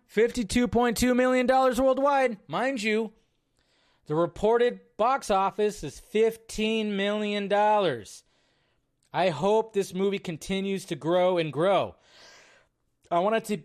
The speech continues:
continue on into the new year, okay?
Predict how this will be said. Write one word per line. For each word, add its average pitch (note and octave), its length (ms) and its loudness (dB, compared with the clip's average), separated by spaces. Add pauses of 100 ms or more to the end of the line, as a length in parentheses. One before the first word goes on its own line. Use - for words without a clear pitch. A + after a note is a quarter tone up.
(120)
continue A#3 480 -2
on G3+ 380 0 (2000)
into C#4 280 -2
the C#4+ 120 -2
new D4 60 -2
year, C#4+ 540 0 (560)
okay? A3 400 -2